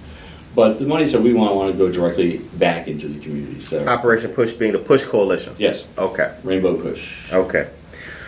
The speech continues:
Speaker 2: Uh, what's a typical day like in the life of Doctor Harrington?
Speaker 1: <laughs> Well, it starts about three A M, uh, in the morning, and I get calls that come in from New Zealand and, and, uh, Paris and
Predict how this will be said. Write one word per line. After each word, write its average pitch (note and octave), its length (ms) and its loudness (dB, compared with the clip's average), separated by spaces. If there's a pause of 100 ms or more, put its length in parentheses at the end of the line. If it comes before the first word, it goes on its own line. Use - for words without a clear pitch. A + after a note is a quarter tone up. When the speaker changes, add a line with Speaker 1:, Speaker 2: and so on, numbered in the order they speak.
(120)
Speaker 2:
Uh, D#3 420 8 (260)
what's A#3+ 200 4
a - 120 -10
typical E3 260 2
day C3+ 180 8
like G#2+ 300 4
in G2 120 0
the G2 60 0
life G2 280 2
of F2 120 -8
Doctor F2+ 280 -2
Harrington? D#2 480 -6 (600)
Speaker 1:
<laughs> - 920 2 (520)
Well, C#3+ 400 2 (380)
it B2 80 -10
starts B2+ 280 4
about A2 260 2
three A#2+ 380 4
A A2 80 2
M, E2 300 -4 (400)
uh, F2+ 520 -4
in F#2+ 140 -4
the F#2+ 60 -2
morning, F#2+ 420 2
and F2+ 80 2
I F#2 160 4
get F#2 320 4
calls F2+ 380 4
that F2 180 2
come F2+ 160 0
in E2+ 180 2
from E2+ 380 -4
New D#2+ 100 -4
Zealand F2 640 4
and, D#2 180 -4 (220)
and, D#2 240 -8
uh, C2 260 -6 (300)
Paris D#2+ 460 2
and D#2+ 160 -8